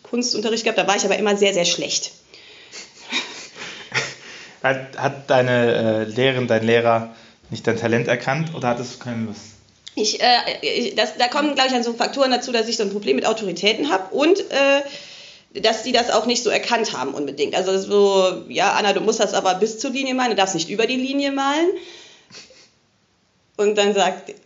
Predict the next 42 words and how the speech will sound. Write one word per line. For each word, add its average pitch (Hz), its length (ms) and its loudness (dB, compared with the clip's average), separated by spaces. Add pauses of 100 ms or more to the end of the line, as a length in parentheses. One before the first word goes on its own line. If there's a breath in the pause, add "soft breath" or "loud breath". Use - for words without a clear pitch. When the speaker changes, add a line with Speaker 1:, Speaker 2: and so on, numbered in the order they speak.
(140)
Speaker 1:
die 202 100 -6
kleine 202 340 2
Anna, 214 240 2
"Ja, 220 160 4
aber 208 200 4
das 214 220 2
ist 240 140 -4
doch 233 100 -2
trotzdem 240 360 -2
schön." 156 300 -2 (960 loud breath)
<laughs> - 240 -6 (460 loud breath)
Ja, 226 120 2 (440 loud breath)
dafür 233 300 2
hab 254 120 2
ich 247 140 0
nicht 254 180 0
das 240 140 0
abgemalt, 233 560 0
was 220 100 0
in 226 100 2
dem 190 160 2
Buch 262 260 -2
war, 262 180 0
sondern 247 260 2
ich 262 100 -2
hab 262 120 -2
selber 214 260 4
was 240 200 -2
gemalt, 247 340 0
dann 220 100 -2
ist 220 140 0
das 202 120 0
aber 190 200 2
trotzdem 208 320 0
die 202 100 -2
drei 180 180 -2
minus 233 300 2
und 202 160 0
nicht 208 220 0
die 185 120 -4
eins 185 300 0
vom 180 300 -6